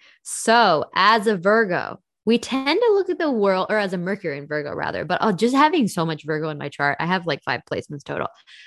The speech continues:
We tend to look at the world a lot more realistically than most. And the ways in which we communicate can be very direct,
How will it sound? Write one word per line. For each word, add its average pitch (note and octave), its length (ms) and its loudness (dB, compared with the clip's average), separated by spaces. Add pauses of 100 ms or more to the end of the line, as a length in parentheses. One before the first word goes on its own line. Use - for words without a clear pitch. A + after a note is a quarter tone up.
(240)
We B3+ 180 4
tend A#3 320 2
to G4 40 8
look D4+ 260 6
at D4 120 -2
the B3 100 4
world F#3 800 4
a F3 80 -2
lot F3 300 4
more G3+ 320 -2
realistically F3+ 840 -4
than D#3 180 -4
most. - 480 -6 (320)
And F3 280 2 (680)
the A3 180 4
ways A3 320 6
in A3+ 140 2
which G3+ 220 -2
we G#3 100 -2
communicate F3+ 840 -4
can F3 360 -4
be D#3+ 260 -4
very D#3+ 360 0
direct, F3+ 580 0